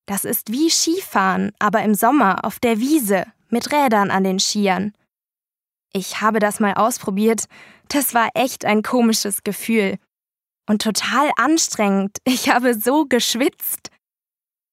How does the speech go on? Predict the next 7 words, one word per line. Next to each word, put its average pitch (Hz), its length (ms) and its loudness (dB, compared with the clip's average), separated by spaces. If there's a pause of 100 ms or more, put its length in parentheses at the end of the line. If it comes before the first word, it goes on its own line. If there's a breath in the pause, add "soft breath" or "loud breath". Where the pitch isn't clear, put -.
(140)
Für 202 220 -2
Cross-Skating 233 1160 0
muss 220 220 -2
man 196 160 2
richtig 240 600 -4
fit 202 260 -4
sein. 175 400 -2